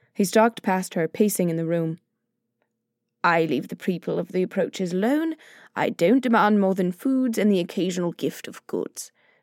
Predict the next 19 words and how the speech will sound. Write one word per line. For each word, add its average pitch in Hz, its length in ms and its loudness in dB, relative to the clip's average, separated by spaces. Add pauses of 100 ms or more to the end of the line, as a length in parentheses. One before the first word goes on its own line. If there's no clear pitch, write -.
In 226 160 4
turn, 131 640 2
you 240 140 0
were 247 80 4
to 240 80 0
keep 269 280 -4
people - 340 -2
from 262 180 2
bothering 269 500 2
me." - 200 -8 (1200)
"Their 294 180 2
suffering 214 800 -2 (120)
is 180 400 2
such - 460 -6
a - 60 -6
bother, - 380 -12 (120)
isn't - 280 2
it?" - 220 -14 (720)
"Bah! - 220 0